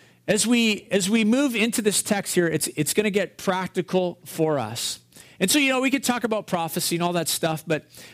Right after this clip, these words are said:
let me ask you this. Do you believe that God's word is true? Do you believe that Jesus is the eternal God who clothed himself in humanity?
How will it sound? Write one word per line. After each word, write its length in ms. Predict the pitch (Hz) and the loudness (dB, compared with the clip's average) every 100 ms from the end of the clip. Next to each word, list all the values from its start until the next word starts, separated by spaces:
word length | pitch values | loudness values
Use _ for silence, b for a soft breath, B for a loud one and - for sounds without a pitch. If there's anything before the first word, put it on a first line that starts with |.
| B | B
let 100 | 226 | 0
me 100 | 269 | 2
ask 180 | 226 - | 0 0
you 80 | 208 | 0
this. 220 | 160 120 | 0 0
Do 80 | 202 | 0
you 60 | |
believe 180 | 240 302 | 2 2
that 160 | 269 202 | 2 0
God's 260 | 202 190 | -2 -2
word 200 | 180 190 | 0 2
is 160 | 170 - | 2 0
true? 280 | - 143 98 _ _ _ _ _ _ _ _ _ _ _ _ _ _ b b b | 2 0 0 _ _ _ _ _ _ _ _ _ _ _ _ _ _ b b b
Do 220 | - 165 226 | -8 0 2
you 80 | |
believe 220 | 294 320 294 | 4 2 2
that 160 | 262 | 2
Jesus 560 | 165 214 247 240 240 - | 4 4 4 2 2 2
is 160 | 202 | 2
the 140 | 190 202 | 4 2
eternal 440 | - 208 226 233 | 2 0 0 0
God 460 | 175 190 190 196 180 | 0 0 0 0 2
who 160 | 190 | 0
clothed 500 | - - 196 202 208 | 0 0 0 2 -2
himself 800 | - 190 190 - - 165 160 151 - | -2 -2 0 0 0 0 0 -4 -6
in 160 | 151 | -4
humanity? 680 | 139 139 123 120 107 98 92 | -2 -2 0 -2 -2 -6 -10